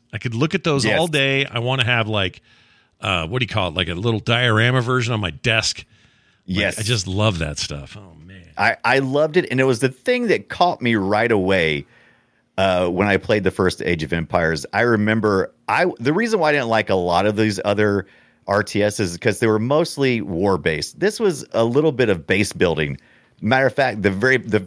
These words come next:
Speaker 2: the start of this is almost all base building, and it's not because you're getting ready for, uh, not necessarily 'cause you're getting ready for war,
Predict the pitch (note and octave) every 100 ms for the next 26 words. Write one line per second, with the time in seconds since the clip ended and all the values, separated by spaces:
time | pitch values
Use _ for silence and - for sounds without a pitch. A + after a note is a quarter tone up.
0 | - G#2 - - G#3+ F3+ A2 G2+ - -
1 | _ _ - B2+ B2+ C3+ C3+ B2+ - A#2
2 | D3 F3+ F3 G2 - F#2 D#2 E2 F#2+ _
3 | _ _ _ - A2+ A2+ A2+ A2 A#2+ G#2+
4 | C#3+ D3 C#3+ - A#2 - G2 E2+ G2+ G2
5 | F#2+ G2 G2 F#2 - G2 F#2+ F2 D#2 _
6 | _ _ - F2 E2+ E2 D#2+ G2 B2 B2
7 | B2 G2 F2 F2 F#2 F2 G2 F#2 F2 E2
8 | F#2 B2+ G2 E2